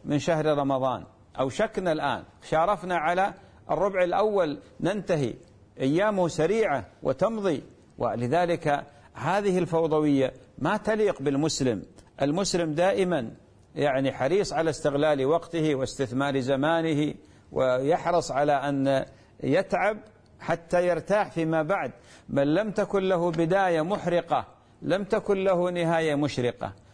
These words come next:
من لم يتعب في الدنيا لم يذق الراحة في الآخرة.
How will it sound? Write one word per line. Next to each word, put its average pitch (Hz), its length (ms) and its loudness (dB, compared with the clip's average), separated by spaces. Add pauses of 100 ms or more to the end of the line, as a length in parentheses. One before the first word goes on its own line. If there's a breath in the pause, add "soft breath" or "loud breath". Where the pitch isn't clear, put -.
(100)
من 147 260 0
لم 151 160 0
يتعب 175 420 0
في - 120 -6
الدنيا 165 640 0 (280 loud breath)
لم 190 280 0
يذق 208 320 2
الراحة 175 440 0
في 147 260 -2
الآخرة. 135 580 0